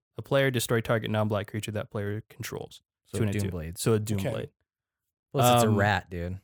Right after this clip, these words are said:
Speaker 1: honestly, as we start
Speaker 3: And
Speaker 1: going
Speaker 3: he's into rats.
Speaker 2: Dude, I am,
Speaker 1: Yeah.
Speaker 2: dude. I like,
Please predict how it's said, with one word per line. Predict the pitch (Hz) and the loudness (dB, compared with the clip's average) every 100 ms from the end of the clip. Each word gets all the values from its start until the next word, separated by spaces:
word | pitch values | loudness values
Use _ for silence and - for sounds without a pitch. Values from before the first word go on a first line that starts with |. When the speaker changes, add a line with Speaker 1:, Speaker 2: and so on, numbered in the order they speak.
| _ _ - | _ _ -2
Speaker 1:
honestly, | 131 165 165 196 | 2 4 4 6
as | 170 160 | 6 6
we | 170 | 4
start | - 165 123 | 2 2 2
Speaker 3:
And | |
Speaker 1:
going | 135 139 135 | 4 4 6
Speaker 3:
he's | 127 | 4
into | 139 143 | 2 0
rats. | 139 131 117 - | 0 -2 -4 -2
Speaker 2:
Dude, | 127 | 0
I | 233 330 | 2 2
am, | 117 120 | 2 0
Speaker 1:
Yeah. | 95 | 0
Speaker 2:
dude. | 95 104 | -2 -4
I | |
like, | 165 104 113 | -2 -2 -2